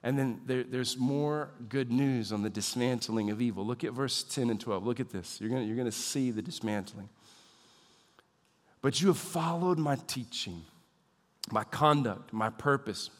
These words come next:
faith, patience, love, and endurance, along with," oh, why'd you gotta mention that, Paul? "Persecutions and suffering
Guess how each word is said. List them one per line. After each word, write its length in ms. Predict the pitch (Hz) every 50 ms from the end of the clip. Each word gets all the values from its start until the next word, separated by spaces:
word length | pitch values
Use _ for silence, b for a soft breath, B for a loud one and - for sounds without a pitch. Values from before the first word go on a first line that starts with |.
| - -
faith, 360 | - - 196 180 156 135 B B B B B B
patience, 560 | - - 170 170 175 170 - 147 123 - -
love, 400 | 120 123 151 160 156 151 139 143 156 B B B B
and 140 | - 147 139
endurance, 840 | 135 123 117 110 135 160 175 165 143 117 - - - - - - - - B B B B B B B B B -
along 760 | 156 165 170 165 160 170 180 208 226 247 254 262 247 233 202
with," 340 | 202 208 196 196 202 202 - - - -
oh, 280 | - 156 160 160 160 160
why'd 240 | 143 170 214 208
you 40 | -
gotta 160 | - 156 139
mention 340 | 139 139 135 123 - - 113
that, 220 | 110 110 98 - -
Paul? 340 | - 98 95 98 101 117 b b b b b b
"Persecutions 1080 | - - 170 156 - - 160 - - - 175 185 180 - - 185 185 196 196 190 165 -
and 180 | - 131 127 117
suffering 800 | - - - 147 135 135 - - - 143 143 147 143 143 143